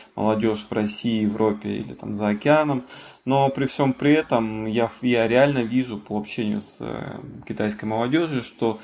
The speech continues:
до определённой части из них вот эти патриотические идеи, вот эта патриотическая накачка, она вполне находит аудиторию, да, вполне приводит к определённым результатам, и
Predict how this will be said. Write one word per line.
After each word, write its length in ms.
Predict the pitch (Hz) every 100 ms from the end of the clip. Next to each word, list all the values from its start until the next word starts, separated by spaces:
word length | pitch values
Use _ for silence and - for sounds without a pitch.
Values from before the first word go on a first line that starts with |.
| - - -
до 220 | 117 139
определённой 600 | - 131 143 139 131 123
части 420 | - 147 147 123
из 160 | 107 113
них 200 | 107 107
вот 140 | 107
эти 140 | 110 -
патриотические 1000 | 113 113 120 117 131 - - - 113 107
идеи, 240 | 127 156
вот 140 | 110
эта 140 | 104 -
патриотическая 800 | - 110 123 123 123 - - 110
накачка, 640 | 110 - 147 151 - 101
она 320 | 101 104 104 - - -
вполне 540 | - 120 113 120 117 104
находит 580 | 104 - 113 101 101
аудиторию, 600 | 107 104 113 160 160 135
да, 120 | 113 123
вполне 380 | - 117 120
приводит 400 | 110 113 113 107
к 80 | 107
определённым 560 | - 107 110 117 110 107
результатам, 680 | 107 113 151 170 156 107
и 160 | 110